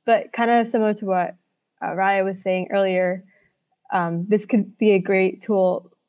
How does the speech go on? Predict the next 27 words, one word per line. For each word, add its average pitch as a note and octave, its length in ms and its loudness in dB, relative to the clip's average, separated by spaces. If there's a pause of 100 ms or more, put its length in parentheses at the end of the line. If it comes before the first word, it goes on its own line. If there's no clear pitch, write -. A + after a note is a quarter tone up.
(420)
for G3+ 180 2
people, G#3 380 2
you F#3+ 80 2
know, F3 320 -2
just F#3+ 280 -6
to F3+ 500 -2 (560)
see A3 100 2
where G3 300 2
there's F#3+ 160 2
a F#3+ 40 -2
lot F3+ 160 2
of F3+ 60 -10
traffic, F3+ 460 -6 (460)
like, G3+ 220 -4
in G#3 120 -2
terms F#3+ 260 -2
of, F3 160 -2 (300)
you F3+ 80 -4
know, E3+ 80 0
running F3 500 -2
and F3+ 100 -4
where F3+ 100 4
there's F3+ 180 0
not. E3 240 -6 (560)
So F3+ 80 -2
yeah, E3+ 220 -2 (760)
I, A3+ 240 4